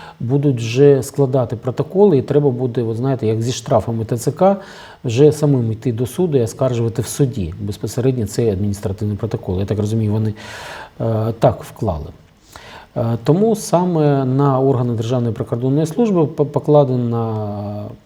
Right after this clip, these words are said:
в складанні протоколів щодо незаконного перетинання або спроби незаконного перетинання держкордону,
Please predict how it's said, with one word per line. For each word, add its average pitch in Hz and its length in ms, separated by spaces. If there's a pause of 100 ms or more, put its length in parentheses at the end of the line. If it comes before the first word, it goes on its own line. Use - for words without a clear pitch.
(160)
в 113 240
складанні 123 440
протоколів 220 600 (320)
щодо 127 340
незаконного 127 480
перетинання 208 580
або 190 160
спроби 196 360
незаконного 165 480
перетинання 123 480
держкордону, 185 720